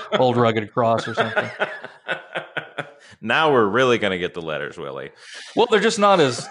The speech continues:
Speaker 2: I'm just saying, the biblical canticles don't get all the press. They're not as, they're not as catchy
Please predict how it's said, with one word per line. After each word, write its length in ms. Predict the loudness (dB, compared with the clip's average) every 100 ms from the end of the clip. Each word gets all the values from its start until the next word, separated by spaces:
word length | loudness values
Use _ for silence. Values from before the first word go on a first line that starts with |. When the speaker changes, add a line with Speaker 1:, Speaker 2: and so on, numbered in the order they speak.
| -8
Speaker 2:
I'm 100 | -4
just 160 | -2
saying, 380 | 0 0 0 -4
the 160 | -6 0
biblical 380 | 0 0 -2 -2
canticles 580 | -2 -2 -2 -2 -2
don't 220 | 0 -2 0
get 100 | 0
all 140 | 0
the 80 | -2
press. 500 | -4 -2 -2 -6 -14
They're 140 | -10
not 180 | -6 -6
as, 220 | -8 -12
they're 160 | -8 -2
not 180 | 0 0
as 340 | -2 -6 -16 _ _ _ -8
catchy 480 | -6 -6 -10 -14